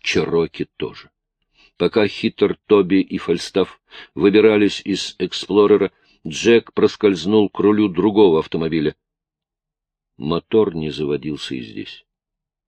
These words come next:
Он поднял капот джипа, затем капот Эксплорера. Никаких неисправностей не видно. Они вернулись в дом.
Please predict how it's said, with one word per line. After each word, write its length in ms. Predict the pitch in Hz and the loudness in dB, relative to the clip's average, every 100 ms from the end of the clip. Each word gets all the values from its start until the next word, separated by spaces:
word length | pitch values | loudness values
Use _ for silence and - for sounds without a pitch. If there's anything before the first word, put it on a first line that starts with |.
| _ _ | _ _
Он 200 | 92 98 | -2 -2
поднял 380 | - 104 87 85 | 2 2 2 -4
капот 340 | - - 90 | -4 -4 -6
джипа, 420 | 71 92 104 113 - _ _ _ _ _ _ _ - | -6 -6 -4 -4 -10 _ _ _ _ _ _ _ -12
затем 400 | 82 78 95 82 | -10 -4 -4 -4
капот 600 | 80 - 82 - - - | -6 -2 -4 -4 -14 -10
Эксплорера. 800 | 87 85 - - 87 90 95 95 - _ _ _ _ _ _ _ _ _ _ _ _ | -6 -6 -8 -6 0 0 0 -6 -12 _ _ _ _ _ _ _ _ _ _ _ _
Никаких 680 | 80 127 107 95 90 - 69 | -4 -2 -2 -4 -6 -10 -12
неисправностей 760 | 67 - - 87 82 - 69 | -12 -10 -8 -8 -8 -12 -14
не 140 | 62 53 | -12 -14
видно. 280 | 52 - _ _ _ _ _ _ _ _ _ _ _ _ _ _ _ | -16 -20 _ _ _ _ _ _ _ _ _ _ _ _ _ _ _
Они 240 | - 85 101 | -4 -2 0
вернулись 500 | 71 71 73 62 50 | -2 -6 -8 -10 -16
в 100 | 50 | -14
дом. 240 | 123 | -14